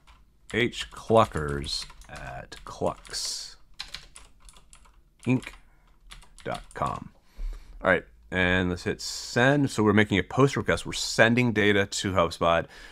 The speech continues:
We're creating a new contact with this. All right, hit send, and there we go. You will see now we have an email, we have a create date, all that good stuff has been added.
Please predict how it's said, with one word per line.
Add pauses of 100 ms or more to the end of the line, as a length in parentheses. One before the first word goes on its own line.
We're
creating
a
new
contact
with
this. (580)
All
right,
hit
send, (960)
and
there
we
go. (440)
You
will
see
now
we
have
an
email,
we
have
a
create
date,
all
that
good
stuff
has
been
added.